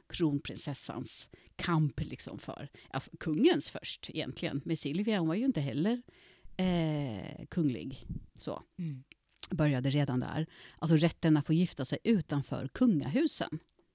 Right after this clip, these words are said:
Speaker 1: Vilket man inte har haft förut. Utan där skulle man ju gifta sig med någon som också hade kungligt blod. Åtminstone adligt blod och så.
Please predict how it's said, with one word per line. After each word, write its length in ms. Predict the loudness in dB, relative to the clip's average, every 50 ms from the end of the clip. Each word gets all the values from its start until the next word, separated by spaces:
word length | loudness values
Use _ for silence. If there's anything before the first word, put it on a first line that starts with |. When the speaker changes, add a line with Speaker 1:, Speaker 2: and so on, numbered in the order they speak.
| _ _ -8
Speaker 1:
Vilket 240 | -6 -4 -2 2 4
man 160 | 4 4 4
inte 280 | 4 4 2 2 0 -2
har 180 | -4 -4 -4
haft 320 | -6 -6 -8 -10 -12 -14 -10 -2
förut. 680 | 0 2 2 2 0 0 0 -2 -4 -4 _ -20 -20 -20 -20 _ -20 -20 -20 _ -8
Utan 280 | 0 2 4 4 4
där 340 | 4 2 2 2 0 -2 -4 -6
skulle 560 | -6 -6 -2 6 6 6 8 8 6 8 10
man 200 | 10 10 10 6
ju 100 | 2 -2
gifta 320 | -8 -8 -8 -10 -12 -10
sig 160 | -8 -6 -2
med 120 | 0 0 0
någon 180 | 0 -2 -6
som 160 | -8 -8 -8 -8
också 300 | -8 -8 -8 -4 -2 0 2
hade 200 | 2 0 0 -2
kungligt 480 | -8 -10 -12 -10 -10 -10 -10 -10 -10
blod. 400 | -8 -8 -6 -6 -8 -10 -14 -16 -20 _ _ _ _ _ _ -10
Åtminstone 480 | -4 2 4 4 4 4 4 0 -2 0 0
adligt 600 | 0 0 0 0 -2 -4 -2 -2 -2 -2 -4 -8
blod 360 | -8 -8 -8 -8 -10 -14 -14
och 80 | -14 -12
så. 200 | -12 -12 -14